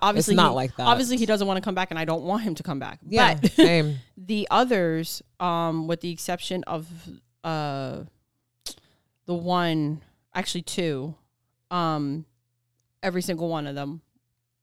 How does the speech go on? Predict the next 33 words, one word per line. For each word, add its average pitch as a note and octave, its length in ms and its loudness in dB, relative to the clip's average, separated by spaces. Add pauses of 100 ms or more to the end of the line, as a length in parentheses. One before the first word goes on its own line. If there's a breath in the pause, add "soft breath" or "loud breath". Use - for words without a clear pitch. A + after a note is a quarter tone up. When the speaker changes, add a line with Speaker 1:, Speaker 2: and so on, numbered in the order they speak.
(160)
Speaker 1:
wanted D#3 340 -4
to C#3+ 80 -6
come C3+ 200 -10
back. - 320 -12 (220)
Speaker 2:
Right. C3 320 -2 (320)
Speaker 1:
And D3 440 -2
was D3+ 140 -6
like, D#3+ 120 -6
"Oh, B3 100 -4
you B3+ 140 -4
think F#3+ 180 -8
you, G3 100 -8
we F#3 120 -14
could F#3 140 -18
give F#3+ 140 -8
this F#3+ 180 -6
a - 20 -10
shot F3 280 -6
again?" A#3 260 -2
And E3 160 -2
it's E3 140 -4
Speaker 2:
Yeah. E3+ 60 0
Speaker 1:
like, D#3 180 0 (560)
"No." E3 400 -6
Speaker 2:
All D4 180 6
of B3+ 60 2
my G3 120 6
exes. D3 360 2
There G3 80 6
was A#3 100 4
another A#3+ 320 0
one, B2 480 0
um, C#3 640 2